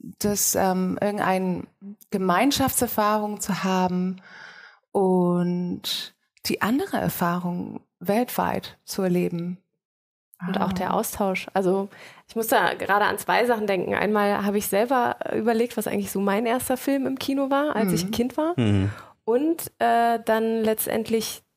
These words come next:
Speaker 2: der F-, der zweite Film, den ich dann gesehen hatte, ähm, da habe ich das erste Mal im Kino geweint als
Speaker 1: Mhm.
Speaker 2: Kind. Und also der Film war super schön, den mag ich
Speaker 1: Mhm.
Speaker 2: auch heute noch
Speaker 3: Mhm.
Speaker 2: total gerne. Und, ähm, hab aber gemerkt, dass das, äh, dass dieser Film was mit mir macht,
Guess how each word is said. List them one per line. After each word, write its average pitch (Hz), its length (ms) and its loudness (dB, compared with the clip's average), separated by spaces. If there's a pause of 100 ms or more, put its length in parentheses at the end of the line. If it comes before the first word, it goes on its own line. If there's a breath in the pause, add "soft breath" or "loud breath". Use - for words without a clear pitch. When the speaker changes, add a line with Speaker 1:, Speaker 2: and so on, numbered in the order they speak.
(140)
Speaker 2:
der 208 260 4
F-, - 460 -10
der 202 160 0
zweite 220 360 4
Film, 302 220 0
den 277 140 2
ich 285 100 -2
dann 269 180 0
gesehen 254 360 2
hatte, 269 320 0 (500 loud breath)
ähm, 226 560 0 (200)
da 196 100 0
habe 214 120 2
ich 214 60 -4
das - 160 0
erste 226 320 0
Mal 226 120 2
im 214 100 0
Kino 220 240 0
geweint 190 760 0
als 226 160 2
Speaker 1:
Mhm. 175 40 -2
Speaker 2:
Kind. 196 360 -4 (560 soft breath)
Und 196 220 2
also 208 100 4
der 220 120 4
Film 277 180 0
war 247 100 4
super 254 240 -2
schön, 294 320 4
den 247 140 2
mag 220 160 2
ich 196 60 -2
Speaker 1:
Mhm. - 60 0
Speaker 2:
auch 202 100 -2
heute 240 200 2
noch 294 120 2
Speaker 3:
Mhm. - 60 2
Speaker 2:
total 190 300 4
gerne. 285 300 0 (500 loud breath)
Und, 233 400 0
ähm, 214 540 2 (560)
hab - 180 -2
aber 240 220 2
gemerkt, 240 640 2
dass 247 180 0
das, - 280 0
äh, - 140 0
dass 214 200 0
dieser 214 200 2
Film 339 320 2
was 247 160 0
mit 233 160 -2
mir 208 120 2
macht, 208 340 0